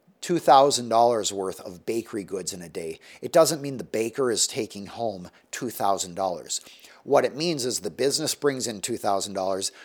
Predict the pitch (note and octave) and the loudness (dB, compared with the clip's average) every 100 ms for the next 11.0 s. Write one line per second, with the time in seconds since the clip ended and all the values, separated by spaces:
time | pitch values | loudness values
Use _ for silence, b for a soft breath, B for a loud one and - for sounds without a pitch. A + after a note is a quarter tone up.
0 | B B2+ B2 - B2 A#2+ B2 B2 A#2 B2 | B -6 -4 -2 -2 0 0 0 0 -2
1 | A2+ G#2 - A2+ - A#2+ G#2+ G#2 - A#2+ | 0 0 -2 -8 -8 -6 -2 -4 0 2
2 | A#2+ A2+ F#2+ - - C#3+ A#2+ - F2+ G#2 | 2 0 -4 -2 -2 -4 -4 -8 -6 -8
3 | F2+ G#2 F#2+ F2+ E2 D#2+ C#2+ C#2 - - | -6 -6 -6 -10 -12 -10 -8 -8 -4 -6
4 | - B B B B B B B D3+ C3 | -6 B B B B B B B 6 8
5 | - D#3 G#2+ F#2+ - _ - C#3 C#3 B2+ | 8 8 6 2 -10 _ -6 0 6 6
6 | A2 A2 A#2 A2 F#2 F2 E2+ - - C3+ | 6 2 4 6 4 -2 -2 0 2 0
7 | G#2 F#2 E2+ F2 F#2+ F#2 F2+ F2 E2 G2 | -2 -10 -12 -10 -6 -2 0 -2 -6 -8
8 | F2 D#2 E2 B B B B - G2 F#2+ | -10 -12 -20 B B B B -6 -4 -2
9 | F#2 F#2 - _ _ _ _ _ _ _ | -4 -4 -6 _ _ _ _ _ _ _
10 | _ _ - A2 - C#3+ C3+ - - | _ _ -4 -4 -2 0 0 2 -2